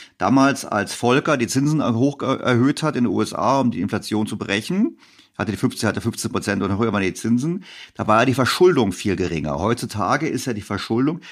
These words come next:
nicht nur der Staaten, auch des Privatsektors ungefähr fünfmal so hoch, über den Daumen gesprochen, wie vor fünfzig Jahren, relativ zur Wirtschaftsleistung.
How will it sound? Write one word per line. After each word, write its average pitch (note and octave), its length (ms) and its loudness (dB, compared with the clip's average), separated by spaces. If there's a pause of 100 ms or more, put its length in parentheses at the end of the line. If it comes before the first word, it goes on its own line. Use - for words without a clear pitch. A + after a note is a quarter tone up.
(140)
nicht B2 160 4
nur A#2+ 80 6
der G2+ 100 4
Staaten, G2+ 460 0
auch A#2 80 -2
des A2+ 140 -8
Privatsektors A2 880 -2
ungefähr A#2 280 -2
fünfmal C3 480 -2
so F#2+ 160 -2
hoch, E2+ 180 -4
über F2 180 -2
den E2+ 60 -2
Daumen D#2 240 0
gesprochen, G2 500 -4
wie G2+ 120 -2
vor A2 100 -2
fünfzig - 460 -8
Jahren, D2+ 360 -6 (300)
relativ A2+ 340 2
zur A2 120 0
Wirtschaftsleistung. E2 720 -4